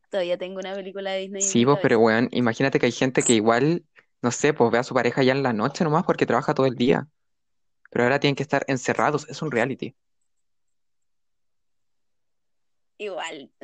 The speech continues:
Speaker 1: ay, no sé, es que me gusta el drama, lo encuentro muy entretenido.
Speaker 2: Sí, pero yo creo que ya llega un momento donde,
Speaker 1: Bueno.
Speaker 2: ¿dónde escapáis del drama, weón? ¿A dónde te vais? Al baño.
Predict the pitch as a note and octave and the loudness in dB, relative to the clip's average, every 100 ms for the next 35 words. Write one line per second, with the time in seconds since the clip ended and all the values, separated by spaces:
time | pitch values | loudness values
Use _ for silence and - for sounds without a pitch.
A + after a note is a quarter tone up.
0 | - E3 E3+ D#3+ - - F3 E3 E3 F#3 | -10 -8 -8 -12 -18 -14 -12 -10 -8 -10
1 | D3 D3+ E3+ D#3+ E3+ E3 D3+ D#3 D3+ C#3 | -8 -10 -10 -10 -14 -14 -16 -16 -18 -20
2 | - _ _ - - - D2 C3 A#2 A2 | -20 _ _ -10 -4 -2 2 4 4 4
3 | A2+ A#2 A2 A2+ A2+ A#2+ A2+ A#2 B2+ B2+ | 2 4 4 4 4 4 2 2 2 4
4 | A#2+ - C3+ C#3+ - D3 C3+ D3+ D3 B2+ | 4 4 4 2 2 2 2 4 2 2
5 | D3 E3+ C3+ D#3 C#3+ D#3 D3 B2 D#3 D#3+ | 2 2 2 2 0 2 2 2 0 -6
6 | _ _ _ _ _ A#2+ C3 D#3 C3+ | _ _ _ _ _ 0 0 0 -2